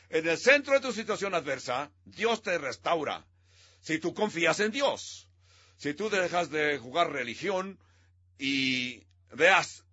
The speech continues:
examinas tu corazón y clamas a Dios para que Dios te restaure y te encuentras frente a su al-, su altar, tú reconoces al Señor Jesucristo. Dios te libertará, Dios te renovará.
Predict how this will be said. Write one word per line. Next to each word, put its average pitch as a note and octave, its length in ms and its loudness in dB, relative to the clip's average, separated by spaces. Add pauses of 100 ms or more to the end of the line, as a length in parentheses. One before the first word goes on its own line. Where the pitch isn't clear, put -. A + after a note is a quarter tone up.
(300)
examinas F3 560 0
tu D#3 160 -6
corazón C#3 580 0 (180)
y D3 180 0
clamas G#3 460 4
a D3 140 0
Dios F#3+ 380 0 (200)
para D3 240 0
que D3+ 160 0
Dios F#3+ 220 0
te F3 100 0
restaure A3 680 6
y D#3+ 100 -2
te D3+ 120 -4
encuentras F3 440 -4
frente C#3 320 -4
a C3 60 -4
su A#2+ 240 -4
al-, A#2 180 -2 (360)
su C3 200 -10
altar, D#3+ 420 2 (560)
tú G3+ 160 -4
reconoces F#3+ 640 4
al E3+ 80 -2
Señor F3 180 -2
Jesucristo. D3+ 680 -4 (200)
Dios F3 260 -4
te F#3+ 100 0
libertará, E3 600 2 (180)
Dios E3 200 -2
te F3+ 100 0
renovará. C#3 920 0